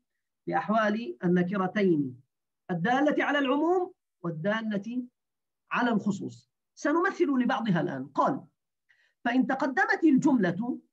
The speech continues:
أو اقترنت بالواو جاز أن يكون صاحب الحال نكرة محضة". نعيد. "صاحب الحال في الأصل يجب أن يكون معرفة." أو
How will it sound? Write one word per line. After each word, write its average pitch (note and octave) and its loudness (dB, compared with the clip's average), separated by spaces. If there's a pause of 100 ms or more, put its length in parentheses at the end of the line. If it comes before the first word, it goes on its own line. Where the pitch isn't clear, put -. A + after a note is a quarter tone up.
(120)
أو A3 0
اقترنت C#4+ 0
بالواو A#3+ 2 (480)
جاز D4 2
أن B3+ 2
يكون C4 0
صاحب B3+ 0
الحال A#3 -4
نكرة D4 -6 (100)
محضة". - -8
نعيد. B3 -4 (460)
"صاحب B3 2
الحال C4 2
في A3+ -2
الأصل B3+ -2
يجب A#3 4
أن C4 0
يكون C#4+ -2
معرفة." F#3 0 (1900)
أو - 2